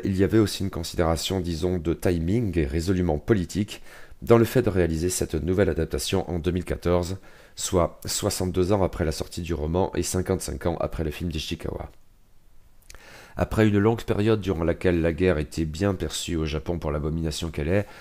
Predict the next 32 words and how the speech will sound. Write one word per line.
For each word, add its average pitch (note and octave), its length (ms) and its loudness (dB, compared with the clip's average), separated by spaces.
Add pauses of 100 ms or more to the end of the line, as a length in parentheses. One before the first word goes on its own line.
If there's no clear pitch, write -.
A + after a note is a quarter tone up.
(480)
une A2 160 0
résurgence G2 500 2
du F2 100 -4
militarisme F2 600 0
et - 20 -4
du D#2+ 80 -6
nationalisme F2 640 -4
a D#2 60 -2
caractérisé E2 500 -2
la E2+ 120 2
société, E2+ 640 -4
ou A#2 120 -4
du G#2 140 -4
moins G2 200 0
la F2 120 0
politique G2+ 560 -2
japonaise D#2 540 -2
des D2+ 160 -6
années D#2 160 -2
deux D#2+ 160 -2
mille E2 240 -2
et E2+ 100 -2
deux E2+ 100 -2
mille, D2+ 200 -4
des F#2 120 -2
décennies F#2 440 0
deux F2 120 0
mille D#2+ 200 0
et D#2 40 0
deux D2 120 -2
mille C#2+ 140 -4
dix. C2+ 320 -8